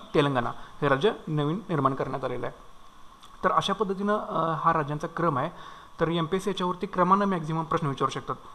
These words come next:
ओके, म्हणजे कोणत्या साली कोणतं राज्य निर्माण झालं हे तुम्हाला माहीत असलं पाहिजे, तरच तुमचं ते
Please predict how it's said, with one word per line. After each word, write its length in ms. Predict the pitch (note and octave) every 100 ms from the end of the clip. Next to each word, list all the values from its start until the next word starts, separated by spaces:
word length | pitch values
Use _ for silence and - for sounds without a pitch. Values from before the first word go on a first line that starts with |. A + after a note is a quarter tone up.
| - -
ओके, 460 | D3 G3 F#3+ - - - - - - - - - - -
म्हणजे 180 | D3+ D#3+
कोणत्या 300 | E3+ D3+ F3+
साली 340 | F#3+ F#3+ G#3+
कोणतं 300 | - E3+ D3+
राज्य 220 | F3 E3
निर्माण 240 | E3+ D#3 D3+
झालं 120 | D#3
हे 60 | D3+
तुम्हाला 220 | D3+ C#3+
माहीत 200 | C3+ C3
असलं 200 | B2+ C#3+
पाहिजे, 300 | C#3 C#3 F3 - - - -
तरच 200 | D3+ D#3+
तुमचं 200 | D3 D3
ते 200 | D3+